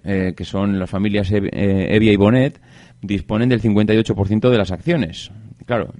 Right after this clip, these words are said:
eh, los Ferrer, que son la tercera pata de, de, de esta silla,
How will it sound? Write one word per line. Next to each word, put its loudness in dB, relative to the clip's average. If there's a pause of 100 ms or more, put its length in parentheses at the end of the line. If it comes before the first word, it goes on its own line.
(100)
eh, -4
los -4
Ferrer, 0
que -8
son -2
la -6
tercera -2
pata -2
de, -2
de, -4
de -4
esta -4
silla, -4